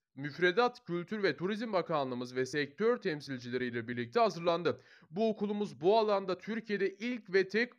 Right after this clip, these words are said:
Ar-Ge merkezi. Bu çalışmalar yayınla-, e, yaygınlaştırmak için yüz seksen beş bilisemin tamamında bu kapsamda atölyeler kurmaya ve öğretmenlerimize yönelik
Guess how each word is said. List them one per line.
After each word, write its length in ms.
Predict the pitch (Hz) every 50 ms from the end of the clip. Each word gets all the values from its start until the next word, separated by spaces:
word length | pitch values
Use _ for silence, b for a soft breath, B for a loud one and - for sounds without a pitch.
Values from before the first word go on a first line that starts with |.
| _
Ar-Ge 440 | - 160 160 170 175 175 170 208 233
merkezi. 640 | 226 196 170 143 135 131 143 131 127 131 135 120 123 B B B B B -
Bu 140 | 175 214
çalışmalar 580 | 208 202 196 180 180 - 165 170 165 170 156 135
yayınla-, 480 | 120 123 135 147 160 165 170 170 - -
e, 80 | 127
yaygınlaştırmak 960 | 127 127 123 135 143 151 156 156 175 180 180 180 180 - 208 214 247 247 -
için 240 | 139 - 143 139 135
yüz 220 | 135 143 143 -
seksen 460 | - 170 170 - - 190 185 185 185
beş 220 | 175 180 170 - - -
bilisemin 640 | 127 151 190 208 247 226 - 202 151 139 123 117 107
tamamında 680 | 143 156 180 220 233 220 185 139 127 120 127 131 127 B B B B B B
bu 180 | 143 208 226
kapsamda 640 | - 214 180 165 - - 165 143 131 127 127 131 131
atölyeler 600 | 135 - - 214 233 202 175 151 139 123 120 120
kurmaya 440 | - 190 220 214 170 143 139 139 135
ve 100 | 147 147
öğretmenlerimize 840 | 151 160 160 170 175 - - 190 190 196 208 202 208 202 202 190 254
yönelik 420 | 254 220 156 135 135 135 135 -